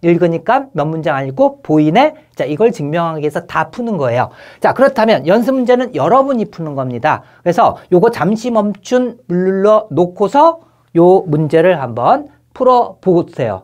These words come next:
알겠죠? 자, 풀어보세요, 지금. 자, 여러분들 풀었다고 생각을 하고,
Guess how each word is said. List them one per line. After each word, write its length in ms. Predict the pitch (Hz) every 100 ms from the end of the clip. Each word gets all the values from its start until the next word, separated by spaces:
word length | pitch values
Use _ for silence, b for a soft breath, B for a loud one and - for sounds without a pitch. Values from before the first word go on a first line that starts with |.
| -
알겠죠? 500 | 147 147 147 269 269 _ _ _ _ _ _ _ _
자, 180 | 120 - -
풀어보세요, 480 | 226 226 185 180 151
지금. 400 | 147 170 294 - _ _ _ _ _ _ _ _ _ _ _ _ _ _ -
자, 240 | 170 - -
여러분들 400 | 165 170 202 247
풀었다고 460 | 254 269 269 220 214
생각을 360 | 220 185 196
하고, 440 | 226 214 254 311